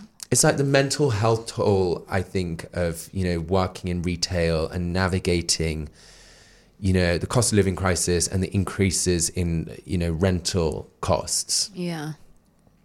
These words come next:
Speaker 1: It's almost a barrier to,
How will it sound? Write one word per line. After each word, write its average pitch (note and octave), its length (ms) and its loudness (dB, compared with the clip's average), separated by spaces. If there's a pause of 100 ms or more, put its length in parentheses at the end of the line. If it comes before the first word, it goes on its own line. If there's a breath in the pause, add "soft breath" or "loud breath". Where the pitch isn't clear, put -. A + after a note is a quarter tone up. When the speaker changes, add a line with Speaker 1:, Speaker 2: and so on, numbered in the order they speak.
(880 loud breath)
Speaker 1:
It's B2 200 0
almost D3+ 640 6
a B2 40 2
barrier G#2+ 800 4
to, F2+ 520 -2